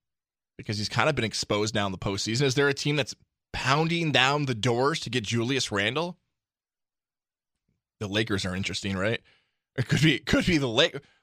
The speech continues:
oh, yeah, that's right. The Lakers have already done this with Julius Randle. I mentioned him because how Anthony Davis could play against Jokic, and if he needs a big body down, that's not the right spot. Boston,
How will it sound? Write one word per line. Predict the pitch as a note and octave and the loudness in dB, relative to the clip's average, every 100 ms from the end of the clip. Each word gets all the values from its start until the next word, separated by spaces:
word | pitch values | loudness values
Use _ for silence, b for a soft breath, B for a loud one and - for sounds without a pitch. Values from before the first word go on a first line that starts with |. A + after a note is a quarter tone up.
| - | 4
oh, | E3+ F3 | 4 6
yeah, | E3+ D#3+ | 4 2
that's | D3 D3+ | 2 2
right. | C3+ | 0
The | G#2+ | 2
Lakers | B2+ B2+ B2+ | 0 2 2
have | A#2+ | 2
already | A2+ | 2
done | G#2+ G#2+ | 2 -2
this | F#2 A2 | 0 -2
with | G2+ | -2
Julius | G#2 F#2 F#2 | -2 0 -2
Randle. | G2+ F2+ F2+ - B | 0 -2 -4 -8 B
I | C3+ | 4
mentioned | F3+ F3 E3+ C#3+ | 4 4 2 2
him | D3 | 2
because | C#3 C3+ A#2+ | 2 0 2
how | B2+ A#2 A2+ | 2 2 0
Anthony | C#3 C3+ C3 | 0 0 -2
Davis | A2 B2 A2+ - | 0 0 2 0
could | - E3+ | 0 0
play | - C3+ A#2+ | 2 2 2
against | A2 G#2 | 0 -2
Jokic, | A#2 C3 B2 B2 B2 | 2 2 2 -2 -2
and | A2 | -6
if | |
he | G2+ | -4
needs | G2+ G2 | -4 -4
a | |
big | G2+ G2 | -4 2
body | D3 D3+ C#3 | 2 2 2
down, | C#3 A#2+ b b _ _ _ _ _ _ _ - | 0 -2 b b _ _ _ _ _ _ _ -4
that's | F#2+ - | -4 -4
not | D2 - | -8 -8
the | C#2+ | -10
right | G1+ - | -10 -12
spot. | - C2+ G1+ _ _ _ _ _ _ _ _ _ _ - | -12 -12 -14 _ _ _ _ _ _ _ _ _ _ -2
Boston, | A#2 C#3+ D3+ - | 2 2 0 -10